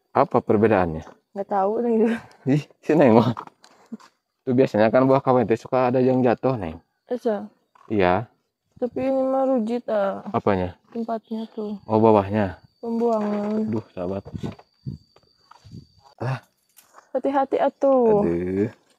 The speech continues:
Speaker 1: Perhatian aja Neng dulu, sahabat. Aduh, aduh, aduh. Neng, awas tuh. Neng juga mau, mau rungkar tuh sana. Tuh, punten, Bi. Tuh.
Speaker 2: Punten. Ih, ke, ke dapur batur, ah, amat.
Speaker 1: Ya.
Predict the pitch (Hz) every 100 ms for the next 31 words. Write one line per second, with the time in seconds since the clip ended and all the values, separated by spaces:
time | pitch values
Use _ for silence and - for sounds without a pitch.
0 | _ _ _ _ _ 95 98 107 95 95
1 | 110 110 87 90 101 76 80 - - -
2 | - - - - - _ - - - 381
3 | 440 403 - - 202 - - 185 277 208
4 | - - 147 90 - 147 160 151 120 123
5 | 131 - - - - - _ _ _ _
6 | _ 127 139 139 127 143 143 151 120 120
7 | 151 - - - _ - - _ - _
8 | _ _ _ - - 107 104 98 98 120
9 | 127 165 165 170 180 170 - - - _
10 | _ _ - - 247 277 285 285 247 226
11 | - _ _ - 254 285 - - 262 254
12 | 262 233 214 - 269 147 127 277 320 -
13 | _ - 135